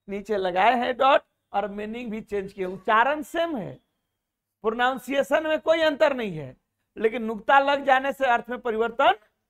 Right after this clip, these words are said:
हो गया, होता है। ठीक है, आइए अब एक और चीज आप लोग को सिखाते हैं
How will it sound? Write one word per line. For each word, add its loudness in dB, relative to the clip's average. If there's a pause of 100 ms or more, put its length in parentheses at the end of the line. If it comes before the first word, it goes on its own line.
(480)
हो 8
गया, 4 (460)
होता 2
है। 0
ठीक -20
है, -8 (1160)
आइए 2 (100)
अब -2
एक -4
और 4
चीज -8
आप 2
लोग 2
को -2
सिखाते -4
हैं -10